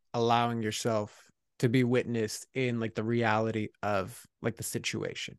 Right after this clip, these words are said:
right? Like, the, the, the stakes are apparent, the stakes are high, and I get it. So to just then dive off of all of that, 'cause you started this whole thing saying, "Okay, well,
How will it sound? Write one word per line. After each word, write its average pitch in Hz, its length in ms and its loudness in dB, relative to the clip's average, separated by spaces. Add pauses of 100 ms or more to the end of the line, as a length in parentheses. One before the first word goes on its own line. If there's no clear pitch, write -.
(120)
right? 110 160 4
Like, 110 140 0
the, 117 100 0
the, 110 140 -2
the 113 140 2
stakes - 720 2
are 110 340 0
apparent, 123 540 0
the 107 80 -4
stakes 117 340 -2
are 110 100 -8
high, 110 500 4 (800)
and 131 160 8
I 104 100 8
get 104 300 4
it. - 120 -10 (520)
So 131 420 12 (800)
to 156 140 12
just 151 300 10
then 135 340 6
dive 123 340 6
off 127 380 2
of 117 400 0
all 117 320 4
of 107 140 -4
that, 131 400 6 (640)
'cause 147 120 8
you 185 120 8
started 185 220 10
this 156 100 4
whole 160 100 6
thing 139 220 4
saying, 131 300 4
"Okay, 117 260 2
well, 120 480 6